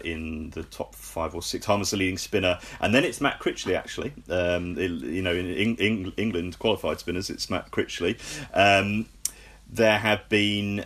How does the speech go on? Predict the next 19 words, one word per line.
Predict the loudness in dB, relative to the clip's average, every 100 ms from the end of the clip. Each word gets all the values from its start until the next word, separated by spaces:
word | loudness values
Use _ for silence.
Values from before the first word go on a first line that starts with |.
| 2
um, | 4 4 2 -4 -6
yeah, | 0 4
encouraging | 4 2 2 2 0
signs | 0 0 0
for | 0
the | 2
likes | 2 0 -4
of | -4
Matt | -2 -2 0
Parkinson, | 0 0 0 -8 -6
who | -6 -6
took | -10 -8
seven | -6 -2 -2 -2 -6
for | -4 -6 -6
down | -2 -2 -2
at, | -6 -8 -6
uh, | -4 -2 -6
at | -8
Kent, | -6 -4 -4 -10